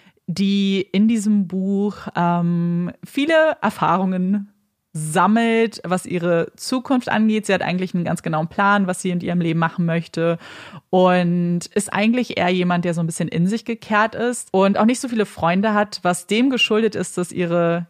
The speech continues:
ehemals beste Freundin verschwunden ist. Das ist so ein Themen-, The-, ein Thema, was das Buch behandelt. Aber ein anderes großes Thema sind neue Freundschaften, die sie danach knüpft. Und es geht auch um einen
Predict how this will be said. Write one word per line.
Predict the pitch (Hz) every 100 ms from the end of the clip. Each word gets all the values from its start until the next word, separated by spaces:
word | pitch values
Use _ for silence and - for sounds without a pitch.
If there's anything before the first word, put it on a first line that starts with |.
| -
ehemals | 175 180 170 -
beste | 175 226 -
Freundin | 214 - 170 170 170 165 170
verschwunden | _ - 180 - 185 180 214 311 156 139
ist. | 147 196 - - - -
Das | 156 160
ist | 151 - -
so | 160 -
ein | 160 175 160 156 -
Themen-, | - 151 156 156 156 - _ _ _ _ _ _
The-, | 151 143 165 185 175
ein | 165
Thema, | 170 175 165 151
was | 160
das | 170
Buch | 175
behandelt. | 165 160 165 165 202 214 - - - 196
Aber | 185 196
ein | 196
anderes | 202 247 247
großes | - 185 190 -
Thema | 196 190 190 190
sind | 175 185 180 160
neue | 185 196
Freundschaften, | 170 - 156 - 151 - 160
die | 151
sie | 156
danach | 151 147 151 147 147 - - _ _ -
knüpft. | - 214 240 - - - - -
Und | 175 170 165
es | -
geht | 185 165
auch | 165
um | 165
einen | 151 160 156 156